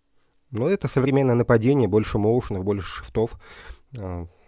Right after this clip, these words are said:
больше движения перед снэпом, это всегда путает защиту. А, Зиммер, конечно, устарел, поэтому его и сменили. И давай тогда я просто ещё дополню, что, ну, ну, например,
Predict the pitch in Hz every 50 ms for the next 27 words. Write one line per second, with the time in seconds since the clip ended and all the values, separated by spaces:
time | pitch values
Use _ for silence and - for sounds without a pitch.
0 | _ _ _ _ - 107 95 92 113 139 147 - - 123 98 107 98 120 123 120
1 | 113 - - 113 - - - 95 87 87 90 90 - 92 - - 92 90 101 101
2 | - - 90 90 92 85 87 90 85 - - - 85 - 92 - _ - - -
3 | - - _ _ _ _ - 90 87 90 90 90 90 117 127 127 123 - - 104
4 | 104 101 - - 101 95 92 87 _ _ _ _ _ _ _ _ _ _ _ _
5 | _ _ _ _ 127 135 - - - - 104 107 104 87 80 80 80 - _ _
6 | _ _ - _ _ - - - 95 101 113 - 104 98 95 92 90 90 90 87
7 | - 95 87 87 82 78 76 - _ _ _ _ _ _ _ _ - 107 107 110
8 | 104 120 135 147 139 127 107 110 117 - - 110 - - 120 - - 120 107 110
9 | - - 147 151 143 120 - - - 107 101 104 - - 117 117 127 - - 113
10 | 117 110 127 120 117 113 101 98